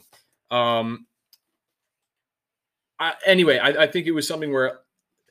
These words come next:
whenever you had rationalized to me over the phone, like, why you were leaving, kinda like,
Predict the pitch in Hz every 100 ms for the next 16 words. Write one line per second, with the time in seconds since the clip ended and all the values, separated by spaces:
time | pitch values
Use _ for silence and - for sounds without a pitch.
0 | _ _ _ _ _ _ 156 160 180 202
1 | 165 143 147 120 107 110 - 139 131 120
2 | - 113 120 123 117 117 113 117 117 117
3 | 110 110 120 120 113 117 120 120 120 117
4 | 107 -